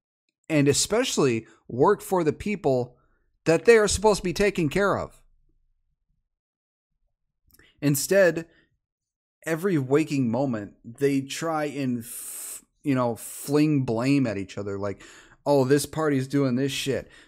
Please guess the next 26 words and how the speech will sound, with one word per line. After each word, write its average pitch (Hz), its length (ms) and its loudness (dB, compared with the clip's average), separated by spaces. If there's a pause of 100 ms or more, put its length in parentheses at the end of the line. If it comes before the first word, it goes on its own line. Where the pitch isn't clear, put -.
(120)
Blame 151 540 2
them. 120 600 0
Boo 151 280 6
them. 127 540 0
Oh, 139 260 0
this 139 280 -2
party's 143 320 0
doing 139 240 2
that 143 200 0
shit. 120 520 -6
Boo 160 280 6
them. 135 500 0
They 131 180 0
suck." 139 540 -4 (760)
Shut - 540 -4
the 269 100 2
fuck - 540 4
up. 226 340 4 (1160)
Do 202 180 6
your 233 300 6
fucking 202 640 -2
job. 131 500 -6 (480)
Make 190 280 2
the 233 100 0
country 220 420 -4
better 120 640 -4